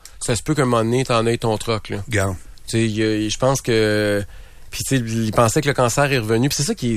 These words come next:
Speaker 1: est, cette maudite maladie-là, c'est ça qui est épouvantable, hein. C'est quand tu penses que c'est parti, que ça revient, puis ça, t'es, t'as toujours une possibilité de récidive, puis une possibilité de récidive.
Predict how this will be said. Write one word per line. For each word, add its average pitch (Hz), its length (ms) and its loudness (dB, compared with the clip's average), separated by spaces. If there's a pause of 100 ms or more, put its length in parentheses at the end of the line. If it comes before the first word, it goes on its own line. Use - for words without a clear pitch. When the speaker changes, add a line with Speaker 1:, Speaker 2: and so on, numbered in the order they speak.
Speaker 1:
est, 107 120 -4
cette - 120 -2
maudite 165 340 2
maladie-là, 139 480 2
c'est 139 140 -2
ça 117 120 0
qui 113 120 -2
est 107 100 -2
épouvantable, 107 600 2
hein. 127 160 0 (500)
C'est - 140 -4
quand 165 140 4
tu - 80 -4
penses 170 200 2
que - 80 0
c'est - 140 -2
parti, - 400 -2
que - 60 -6
ça 123 120 2
revient, 117 320 0
puis - 80 -4
ça, - 120 0 (560)
t'es, 139 140 -4
t'as 127 160 -2
toujours 165 460 4
une 135 100 2
possibilité 143 760 -4
de 147 80 -2
récidive, 131 580 -2
puis 131 120 -6
une 117 60 -2
possibilité 127 480 -2
de 135 40 2
récidive. 127 560 -2